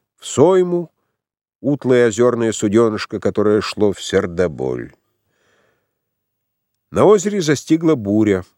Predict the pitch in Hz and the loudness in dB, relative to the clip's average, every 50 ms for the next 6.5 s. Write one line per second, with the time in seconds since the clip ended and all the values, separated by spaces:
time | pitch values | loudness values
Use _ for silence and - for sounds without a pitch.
0 | _ _ _ _ _ _ _ - 85 151 175 175 156 135 127 117 104 104 101 - | _ _ _ _ _ _ _ -2 0 2 2 2 0 0 -2 -2 0 -2 -2 -4
1 | - - 107 95 87 85 - - - 95 80 80 80 80 85 101 139 175 175 160 | -4 -2 -2 -2 -2 -2 -6 -6 -8 -6 -4 -2 -2 -2 0 0 0 0 0 -2
2 | 151 139 123 123 107 95 90 120 127 123 120 113 - 113 107 90 90 95 90 76 | -2 0 0 0 0 0 0 0 0 0 -4 -2 -2 -4 -4 -4 -6 -6 -6 -6
3 | 71 82 82 76 78 80 - 87 90 123 160 156 - - 90 80 73 - - 92 | -6 -6 -4 -4 -4 -4 -4 -2 -2 -2 -2 -2 -4 -4 -6 -6 -4 -4 -4 -4
4 | 127 165 147 - - - - 104 127 135 - - - - 123 117 98 78 76 90 | -4 -4 -4 -6 -12 -10 -6 -6 -6 -6 -6 -10 -8 -4 -2 -2 -2 -2 -2 -2
5 | 101 107 104 107 107 98 82 85 80 78 78 82 85 85 - - - 80 80 78 | 0 0 -2 -4 -4 -4 -4 -4 -2 -2 -2 -2 -4 -6 -12 -12 -10 -8 -8 -8
6 | 69 69 76 73 - - 71 67 65 | -6 -8 -8 -8 -10 -12 -14 -14 -14